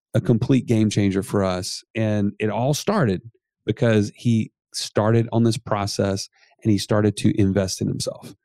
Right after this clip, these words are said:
So I, I want that for you. That's what we built this community for. Um, we happen to have made eleven thousand dollars last month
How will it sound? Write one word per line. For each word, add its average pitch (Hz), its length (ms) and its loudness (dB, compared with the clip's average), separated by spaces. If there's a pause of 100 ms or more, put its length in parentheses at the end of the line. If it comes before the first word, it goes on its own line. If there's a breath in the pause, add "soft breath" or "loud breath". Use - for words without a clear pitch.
(180)
So 101 340 2
I, 123 180 -2
I 120 60 0
want 160 260 4
that 170 200 -2
for 156 120 2
you. 170 400 4
That's 139 300 -4
what 143 200 0
we 123 100 2
built 131 260 2
this 139 140 -2
community 120 460 4
for. 143 460 2 (380 soft breath)
Um, 104 260 0
we 104 120 2
happen 131 400 -4
to 131 60 2
have 117 100 0
made 117 420 4
eleven 113 340 0
thousand 113 380 2
dollars 110 380 2
last 113 280 -2
month 110 400 0